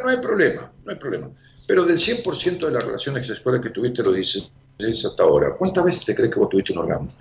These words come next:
¿Qué porcentaje? Decímelo clarito, dale. Eh,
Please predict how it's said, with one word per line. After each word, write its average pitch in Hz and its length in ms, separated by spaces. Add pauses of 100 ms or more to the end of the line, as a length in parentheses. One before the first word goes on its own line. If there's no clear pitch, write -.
(120)
¿Qué 165 120
porcentaje? - 580 (480)
Decímelo 208 320
clarito, 95 500
dale. 73 280 (560)
Eh, - 160